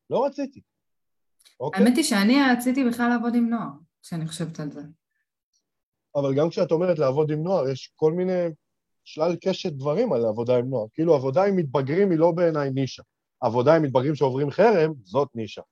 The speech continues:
Speaker 2: נכון,
Speaker 1: אוקיי?
Speaker 2: אבל יחסית היא עוד, הוא, היא עוד
Speaker 1: נכון.
Speaker 2: יותר ספציפית מאשר לקבל כל מתאמן.
Speaker 1: במידה מסוימת כן, אבל אם את באמת רוצה להיות נישתית, אז אפשר, אה,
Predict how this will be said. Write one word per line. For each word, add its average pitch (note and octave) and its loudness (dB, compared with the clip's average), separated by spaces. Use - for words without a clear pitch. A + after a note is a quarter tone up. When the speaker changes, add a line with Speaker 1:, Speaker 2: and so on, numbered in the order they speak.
Speaker 2:
נכון, F#3+ -2
Speaker 1:
אוקיי? E3+ 0
Speaker 2:
אבל E3 2
יחסית G#3+ -2
היא A3+ 2
עוד, F#3 -2
הוא, F#3 -2
היא F#3 0
עוד F3 -2
Speaker 1:
נכון. E3+ -2
Speaker 2:
יותר B3 2
ספציפית A3+ -2
מאשר G3+ -4
לקבל F#3+ -4
כל G3+ -6
מתאמן. E3+ -8
Speaker 1:
במידה A3 0
מסוימת G3+ 0
כן, C#3 -2
אבל B2+ -4
אם F#3 -4
את E3 -4
באמת B2+ -4
רוצה E3 -6
להיות D#3+ -2
נישתית, D3+ -6
אז A#2+ -8
אפשר, C3 -4
אה, A#2 -2